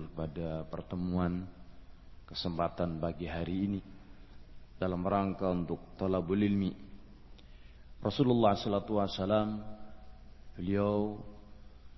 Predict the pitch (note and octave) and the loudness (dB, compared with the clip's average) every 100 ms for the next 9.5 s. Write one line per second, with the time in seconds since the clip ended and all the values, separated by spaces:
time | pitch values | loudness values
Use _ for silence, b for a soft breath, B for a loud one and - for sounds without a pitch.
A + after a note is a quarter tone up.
0 | - - - A2+ A#2 C#3 C3+ B2 A2 G2+ | -16 -16 -2 4 8 8 10 6 6 4
1 | F2+ E2+ B B B B B - G#2+ A2+ | 0 -4 B B B B B 0 4 4
2 | A2+ A#2 A2+ G#2+ - - - - - - | 6 4 4 0 -4 -16 -16 -16 -16 -16
3 | - - - - - - - - - - | -16 -16 -16 -16 -16 -14 -14 -16 -16 -16
4 | - F#2+ G2+ G2+ G2 B2 - B2 A#2 A#2 | -2 4 4 4 4 2 8 10 10 8
5 | - - A#2+ A2 G#2 B2 - - - - | 4 2 2 2 0 -2 -4 -8 -14 -12
6 | B B - - G2+ G2+ A2 A2 G#2+ G#2+ | B B -8 -2 2 6 10 12 10 6
7 | G2+ G#2+ - - - - - - - - | -2 -10 -12 -14 -14 -16 -16 -18 -16 -14
8 | - F#2 F#2+ F#2+ A2 A2 G#2 - - - | -6 -2 0 4 6 8 6 4 -4 -4
9 | G2+ - G#2+ G#2 G2+ | -2 0 2 2 0